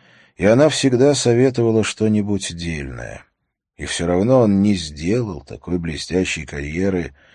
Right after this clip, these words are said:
как они оба мечтали. Теперь, похоже, все менялось к лучшему. Остановка на уровне начальника отдела по расследованию убийств в полицейском управлении Осло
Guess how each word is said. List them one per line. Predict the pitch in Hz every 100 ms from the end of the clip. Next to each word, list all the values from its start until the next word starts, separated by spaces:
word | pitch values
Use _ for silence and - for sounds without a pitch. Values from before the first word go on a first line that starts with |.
| _ _
как | 87 85
они | 85 85
оба | 78 71
мечтали. | 73 76 - - 67 - - - _ _ _ _ _ _ _
Теперь, | - 82 104 151
похоже, | 123 80 98 120
все | 123 -
менялось | 131 135 131 123 -
к | -
лучшему. | - - - 60 - _ _ _ _ -
Остановка | 90 - 95 123 127 98
на | 92
уровне | 104 110 104
начальника | 98 92 - 113 110 95 92
отдела | 90 80 90 113 92
по | 92
расследованию | 85 80 - 95 104 95 85 85
убийств | 78 76 104 98 -
в | - -
полицейском | 80 78 - 98 92 85
управлении | 82 78 76 78 101 90 78
Осло | 78 113 123 127 104